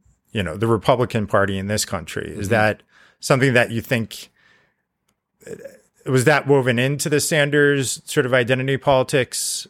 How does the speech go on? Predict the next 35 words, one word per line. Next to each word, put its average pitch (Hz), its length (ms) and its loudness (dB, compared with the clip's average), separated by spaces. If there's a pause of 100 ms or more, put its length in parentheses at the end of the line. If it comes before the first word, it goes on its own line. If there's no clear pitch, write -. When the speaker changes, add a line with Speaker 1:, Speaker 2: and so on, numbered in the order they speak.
(120)
Speaker 1:
dynamics? 131 720 0 (200)
Speaker 2:
Uh, - 120 -10
yeah, 240 180 -6
I 220 80 -4
th-, - 180 -16
I 160 120 -4
th-, - 120 -14 (200)
I 120 40 -8
think 165 240 -2
so. 90 560 0
The, 113 220 2
the 98 220 -8
Democrats 98 520 2
are 85 60 2
a 76 60 0
party 80 560 0 (500)
that 92 80 0
always, 85 500 0 (840)
the 98 140 0
one 95 240 2
through 101 300 2
line, 78 500 0 (1120)
well, 78 400 0 (300)
you - 260 -14
know, 82 140 -2
it's - 120 -6
a 87 60 -4 (220)
complicated 78 500 0
party 71 240 0
history, 76 300 0
but 80 160 2
a 82 80 4
through 101 260 2
line 73 340 0 (460)
is 80 420 0